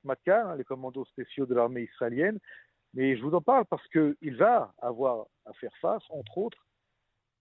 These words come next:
à quelque chose qui pourrait arriver durant sa cadence,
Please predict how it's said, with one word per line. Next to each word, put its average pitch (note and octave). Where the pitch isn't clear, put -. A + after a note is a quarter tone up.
à A#2
quelque -
chose F#3+
qui -
pourrait D#3
arriver C3+
durant A#2
sa B2
cadence, F3+